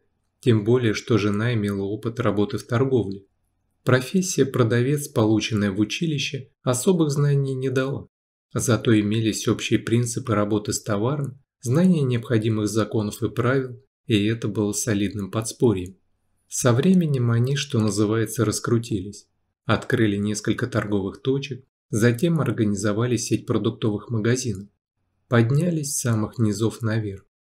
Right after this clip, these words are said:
Без Зинаиды всего этого попросту бы не было. Кроме полученной вовремя профессии,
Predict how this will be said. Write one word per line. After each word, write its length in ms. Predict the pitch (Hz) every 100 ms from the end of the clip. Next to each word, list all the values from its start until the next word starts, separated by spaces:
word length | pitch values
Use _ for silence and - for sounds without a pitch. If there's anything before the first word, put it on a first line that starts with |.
| _ _ _ -
Без 240 | 113 135
Зинаиды 540 | 135 147 160 180 180
всего 360 | 160 - 120 123
этого 320 | 131 135 110
попросту 540 | 110 - 135 139 - 117
бы 120 | 127
не 180 | 147 127
было. 280 | 98 95 - _ _ _ _ _ _
Кроме 380 | - 151 156 147
полученной 680 | 131 120 135 139 - 107
вовремя 440 | 101 110 104 104 98
профессии, 880 | - 110 - 165 165 - 123 120